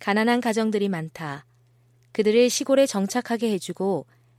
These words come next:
땅에서 생계를 유지하는 방법을 그들에게 가르쳐 주므로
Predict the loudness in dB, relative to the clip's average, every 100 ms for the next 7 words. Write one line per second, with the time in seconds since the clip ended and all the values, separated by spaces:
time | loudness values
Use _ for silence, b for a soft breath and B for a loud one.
0 | _ -2 0 2 0 0 -4 0 0 2
1 | -2 2 2 2 0 -2 -2 -2 2 2
2 | 2 0 0 2 0 -2 -4 -4 0 -2
3 | 0 -6 -2 0 0